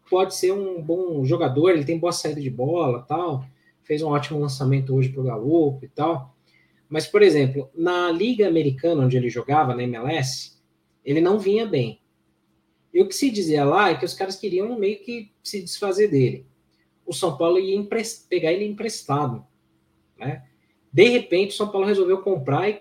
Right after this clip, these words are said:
comprou por doze ou quinze milhões de reais. Clube que não tem dinheiro, como é que arrumou doze, quinze reais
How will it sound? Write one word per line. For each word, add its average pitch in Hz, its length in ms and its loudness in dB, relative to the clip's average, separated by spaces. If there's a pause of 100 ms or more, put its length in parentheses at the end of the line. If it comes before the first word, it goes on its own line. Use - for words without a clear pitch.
comprou 202 360 -2
por 190 280 0
doze 175 360 4
ou 160 60 -2
quinze 196 340 -4
milhões 175 280 -2
de 175 80 -8
reais. 127 600 -4 (600)
Clube 190 160 -6
que - 100 -12
não 220 120 -6
tem 240 180 -4
dinheiro, 185 480 2
como 170 180 -4
é 208 40 -4
que 240 80 -6
arrumou 208 300 -2
doze, 160 320 0
quinze 151 300 -6
reais 139 380 0